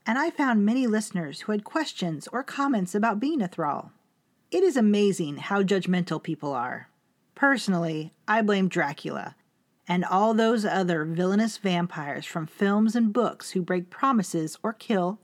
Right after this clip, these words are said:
their enthralled humans or other helpers. A real vampire doesn't behave in that manner. Vampires require blood, and human blood is preferable. But that does not mean we need to be jerks. Admittedly,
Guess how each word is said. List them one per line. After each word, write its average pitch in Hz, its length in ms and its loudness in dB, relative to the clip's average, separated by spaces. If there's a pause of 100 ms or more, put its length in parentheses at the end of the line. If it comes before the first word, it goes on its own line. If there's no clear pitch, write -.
their 240 140 -2
enthralled 180 480 0
humans 208 640 -2
or 254 240 2
other 196 240 0
helpers. 160 640 -6 (680)
A 254 100 -2
real 320 300 4
vampire 160 460 0
doesn't 151 200 -6
behave 170 300 -2
in 156 80 -2
that 147 180 -4
manner. 170 460 -6 (540)
Vampires 214 520 0
require 196 400 0
blood, 165 520 -2 (160)
and 185 120 2
human 277 380 2
blood 185 300 2
is 196 200 0
preferable. 196 680 -2 (380)
But 190 160 -6
that 294 240 2
does 208 160 0
not 220 200 2
mean 220 480 4
we 226 120 2
need 220 240 2
to 254 60 -2
be 247 140 0
jerks. 240 640 -2 (580)
Admittedly, 190 760 0